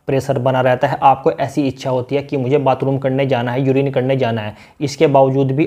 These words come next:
आप जब बाथरूम करने के लिए जाते हैं, यूरिन करने के लिए जाते हैं और वहाँ पे आपको बहुत ज़्यादा जोर लगाना पड़ता है, तब बहुत देर में आपका यूरिन आता है। अगर आपको ऐसी समस्या है तो इस समस्या को ठीक करने के लिए ये बहुत ही अच्छी मेडिसिन है। नेक्स्ट मेडिसिन है दोस्तों इसमें Heloniasis। Heloniasis किडनी फंक्शन को ठीक करती है,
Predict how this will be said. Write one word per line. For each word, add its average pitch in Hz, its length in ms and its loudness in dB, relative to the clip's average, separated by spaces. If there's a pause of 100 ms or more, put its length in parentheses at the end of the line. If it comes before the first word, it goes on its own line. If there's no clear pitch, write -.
आप 139 260 2
जब 151 280 0
बाथरूम 131 380 0
करने 135 280 0
के 135 80 -4
लिए 135 120 2
जाते 135 240 2
हैं, 139 120 -2
यूरिन 139 220 2
करने 131 280 0
के 131 100 -2
लिए 127 120 0
जाते 123 260 0
हैं 147 140 -2 (220)
और 147 120 2
वहाँ 135 260 0
पे 165 120 0
आपको 143 280 2
बहुत 131 240 0
ज़्यादा 139 200 2
जोर 135 240 4
लगाना 123 300 0
पड़ता 123 300 -2
है, 147 160 -8 (140)
तब 151 280 0
बहुत 127 200 -2
देर 131 220 2
में 147 100 -2
आपका 131 400 0 (280)
यूरिन 135 300 4
आता 123 220 0
है। 123 60 2
अगर 143 160 4
आपको 139 240 2
ऐसी 139 100 -4
समस्या 127 440 -4
है 135 80 -2
तो 160 140 -2
इस 151 220 -4
समस्या 139 340 -2
को 147 80 2
ठीक 139 260 -4
करने 127 220 0
के 127 100 -2
लिए 143 220 2 (280)
ये 147 60 6
बहुत 131 300 2
ही 139 40 6
अच्छी 139 200 -2
मेडिसिन 123 380 0
है। 131 100 0
नेक्स्ट 156 260 2
मेडिसिन 143 420 0
है 151 80 2
दोस्तों 139 300 2
इसमें 151 240 -2
Heloniasis। 135 720 0
Heloniasis 139 600 0
किडनी 147 320 -2
फंक्शन 139 380 -4
को 143 80 -2
ठीक 131 240 -4
करती 127 300 -2
है, 151 160 0